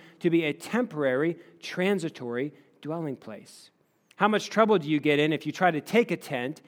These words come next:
and make it your permanent dwelling place? That's gonna cause a lot of problems, right? And so that's how our bodies are described. From the outset, our bodies are defined and designed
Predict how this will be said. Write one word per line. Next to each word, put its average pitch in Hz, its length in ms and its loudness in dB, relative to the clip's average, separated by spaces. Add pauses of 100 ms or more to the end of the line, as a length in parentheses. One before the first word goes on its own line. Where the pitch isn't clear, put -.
(180)
and 156 160 2
make 180 180 4
it 170 120 -2
your 160 100 0
permanent 180 540 0
dwelling 180 380 2
place? - 500 -12 (480)
That's 151 160 -4
gonna 190 160 4
cause 175 320 2
a 165 60 -2
lot 135 200 2
of 135 80 -8
problems, 139 720 -2
right? 170 340 -2 (1900)
And 160 100 -4
so 196 220 2 (180)
that's 196 300 4
how 185 200 4
our 147 200 0
bodies 131 720 -2 (140)
are 117 120 -10
described. 120 920 -14 (480)
From 170 200 2
the 156 180 -2
outset, 147 580 -4
our 117 140 -8
bodies 135 460 -2
are 127 180 -8
defined 123 920 -4
and 127 280 -8
designed 123 880 -4